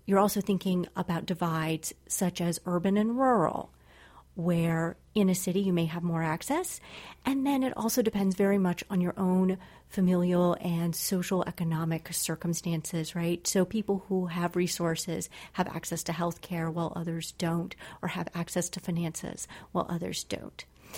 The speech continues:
And I would just want to say that really since twenty eleven, the whole state po-,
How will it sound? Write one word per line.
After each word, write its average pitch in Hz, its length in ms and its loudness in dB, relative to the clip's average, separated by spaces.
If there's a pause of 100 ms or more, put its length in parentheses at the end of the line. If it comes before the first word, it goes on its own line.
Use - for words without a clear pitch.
(380)
And 240 140 4
I 247 60 2
would 247 100 2
just 311 180 -2
want 262 140 2
to 247 80 2
say 202 400 2
that 185 180 -2
really 220 340 2
since 190 440 2
twenty 214 300 0
eleven, 185 560 0 (140)
the 196 60 0
whole 220 520 6
state - 420 -4
po-, 185 200 -8